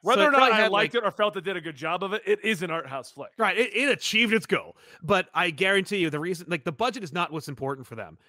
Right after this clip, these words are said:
Speaker 2: What's
Speaker 1: They
Speaker 2: important
Speaker 1: didn't
Speaker 2: for them
Speaker 1: need,
Speaker 2: is
Speaker 1: all
Speaker 2: the
Speaker 1: they did was pay William Dafoe. No one else is in the movie, and he doesn't have to do anything.
Speaker 2: That's right.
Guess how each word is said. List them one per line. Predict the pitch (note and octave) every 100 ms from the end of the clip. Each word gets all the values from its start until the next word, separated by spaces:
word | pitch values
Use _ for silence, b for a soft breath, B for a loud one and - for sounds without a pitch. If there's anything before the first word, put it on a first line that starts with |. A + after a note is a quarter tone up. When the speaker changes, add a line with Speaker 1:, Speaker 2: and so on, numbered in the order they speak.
| b
Speaker 2:
What's | - D#3+
Speaker 1:
They | G#3
Speaker 2:
important | D#4 E4+
Speaker 1:
didn't | E4+
Speaker 2:
for |
them | F#4
Speaker 1:
need, | G#3
Speaker 2:
is |
Speaker 1:
all | C4+
Speaker 2:
the | E4
Speaker 1:
they | D#4+
did | F4
was | E4+
pay | C4 C4
William | A3+ C#4+ C#4
Dafoe. | C4 E4 C#4+ b b
No | G3 D#4+ F#4+
one | F#4
else | D#4+ D4+
is | C#4
in |
the | B3+
movie, | D#4+ E4+ D4+ B -
and | C#4
he | G4
doesn't | G#4+ B3+ C4+
have | C4+
to | C#4
do | G#3+ A4 F4
anything. | G#3 - B2+ _ -
Speaker 2:
That's | C#3+ -
right. | C4+ D#4+